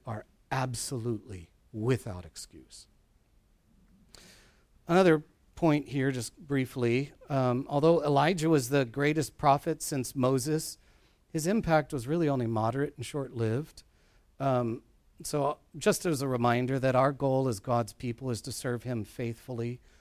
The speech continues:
where we are and not get hung up on the results. And then lastly, um, we should be amazed. uh, I'm sorry, it's that God is passionate about his glory, and he will not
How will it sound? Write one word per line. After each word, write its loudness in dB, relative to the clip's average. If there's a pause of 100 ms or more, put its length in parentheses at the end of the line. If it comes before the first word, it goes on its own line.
(240)
where 2
we 0
are 0 (640)
and -8
not -4
get -10
hung -8
up -8
on -6
the -8
results. -16 (840)
And -4
then 0
lastly, 0 (960)
um, -2 (340)
we 2
should -2
be 2
amazed. 0 (320)
uh, -4
I'm -2
sorry, 0
it's -10 (140)
that -2
God 4
is -2
passionate -2
about -2
his -8
glory, -8 (520)
and -6
he 0
will 0
not 2